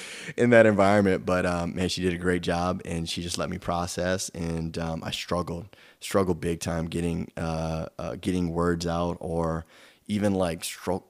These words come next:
struggled the way I even understood how I was feeling. Um, uh, and, and I think I went to therapy for every other week for about three months or so. Um, it, it was really good.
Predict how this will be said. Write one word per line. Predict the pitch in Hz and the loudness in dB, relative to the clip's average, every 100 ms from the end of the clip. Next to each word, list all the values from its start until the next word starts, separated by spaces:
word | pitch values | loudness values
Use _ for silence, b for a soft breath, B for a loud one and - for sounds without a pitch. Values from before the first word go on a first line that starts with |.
| - | -16
struggled | - - 98 104 131 135 113 | -14 -4 0 0 2 0 0
the | 90 | -2
way | 85 85 90 92 98 101 104 - | -2 -2 0 0 0 -2 -4 -6
I | 87 - - _ _ _ _ _ - | -8 -8 -14 _ _ _ _ _ -10
even | 101 95 85 | -6 -6 -4
understood | 92 85 - 90 87 | -4 -6 -4 -2 -2
how | 78 87 92 | -4 -6 -6
I | - | -8
was | - | -8
feeling. | 76 80 67 - _ _ _ _ _ _ - | -8 -8 -10 -14 _ _ _ _ _ _ -4
Um, | 92 90 85 80 B B B B B - | 0 0 -2 -6 B B B B B -8
uh, | 90 85 65 | -4 -4 -4
and, | 87 80 - | -6 -6 -4
and | 101 | -2
I | |
think | 113 - | -2 -2
I | |
went | 160 123 | -2 -2
to | |
therapy | 107 113 110 113 | 0 2 2 -2
for | 101 - 101 95 95 92 92 - | -6 -2 0 2 2 0 -2 -2
every | 110 123 | 0 0
other | 117 113 | 2 0
week | 101 107 104 | 0 0 -2
for | - 92 | -2 -4
about | 90 80 - _ _ _ _ - | -2 -6 -10 _ _ _ _ -14
three | 107 120 139 143 | -8 -4 -2 -2
months | 147 147 - - | -4 -4 -6 -8
or | 147 | -6
so. | - 147 143 135 139 139 - | -4 -2 0 2 2 0 -4
Um, | 98 95 92 90 87 87 b b _ _ _ - | -2 0 2 0 -2 -6 b b _ _ _ -10
it, | 82 50 71 | -8 -6 0
it | |
was | 135 123 | 4 6
really | 117 107 90 | 6 6 4
good. | 82 - | -2 -6